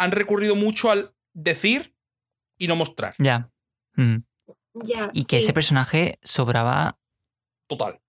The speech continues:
Speaker 2: a partir de, del capítulo
Speaker 1: Casi
Speaker 2: uno.
Speaker 1: como cualquier francés
Speaker 2: O sea
Speaker 1: en la <clears throat> perdón.
Speaker 2: <laughs> Pero es,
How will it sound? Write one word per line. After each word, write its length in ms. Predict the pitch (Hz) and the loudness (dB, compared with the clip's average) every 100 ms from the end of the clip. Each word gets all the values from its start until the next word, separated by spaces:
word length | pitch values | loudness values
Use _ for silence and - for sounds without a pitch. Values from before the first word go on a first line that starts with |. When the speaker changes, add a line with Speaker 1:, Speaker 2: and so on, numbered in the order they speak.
| _ | _
Speaker 2:
a 100 | 139 | -2
partir 400 | 123 113 131 131 | -2 -2 0 0
de, 340 | 143 156 151 - | 2 2 2 0
del 200 | 139 123 | -2 0
capítulo 400 | 131 131 127 127 | 2 0 0 2
Speaker 1:
Casi 180 | 151 185 | 2 2
Speaker 2:
uno. 40 | |
Speaker 1:
como 160 | 151 131 | 2 0
cualquier 300 | 131 127 143 | -2 0 -2
francés 320 | 190 180 - | 0 0 0
Speaker 2:
O 20 | |
sea 120 | - | 0
Speaker 1:
en 80 | 156 | 0
la 240 | 135 - - | -2 -4 -8
<clears throat> 500 | 214 220 233 240 - | -6 -4 -2 -4 -4
perdón. 300 | 147 135 135 - | -8 -6 -8 0
Speaker 2:
<laughs> 1500 | - - - - - - _ _ _ _ _ - - - | 2 2 0 -4 -8 -12 _ _ _ _ _ -8 -6 -4
Pero 160 | - 135 | 0 0
es, 280 | - - | 0 -4